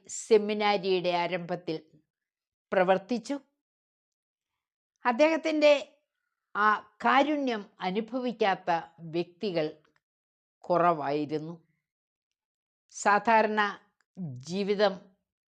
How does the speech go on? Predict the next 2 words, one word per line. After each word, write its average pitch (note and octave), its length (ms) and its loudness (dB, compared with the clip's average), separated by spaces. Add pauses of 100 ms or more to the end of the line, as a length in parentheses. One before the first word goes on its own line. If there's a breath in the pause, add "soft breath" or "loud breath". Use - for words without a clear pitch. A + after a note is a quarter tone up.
(440)
അനുഗ്രഹപ്രദമാക്കാൻ A#3 1400 0
ചാവരുൾ C4 840 2